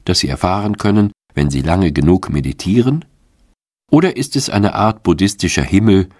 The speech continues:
mit dem gute Buddhisten nach ihrem Tod belohnt werden? Keine dieser Auffassungen ist korrekt. Doch wenigstens vermitteln beide den Eindruck,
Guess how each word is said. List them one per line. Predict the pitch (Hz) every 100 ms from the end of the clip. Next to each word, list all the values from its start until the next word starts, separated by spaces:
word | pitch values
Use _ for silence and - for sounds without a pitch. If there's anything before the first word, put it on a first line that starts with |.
| _
mit | - 69
dem | 78
gute | 76 107 104
Buddhisten | 73 71 90 - - 78
nach | 76
ihrem | 82 69 67
Tod | - 90 98
belohnt | - 76 78 98 -
werden? | 67 - 143 - _ _ _ _ _ _ _ _ _ _ _ _ _ _
Keine | - 131 139
dieser | 120 107 101
Auffassungen | 78 80 - 78 82 78 -
ist | - -
korrekt. | - - - - - _ _ _ _ _
Doch | - 85
wenigstens | 95 123 127 - -
vermitteln | 69 73 - 110
beide | 73 67 90 110
den | 78 71
Eindruck, | 76 85 127 208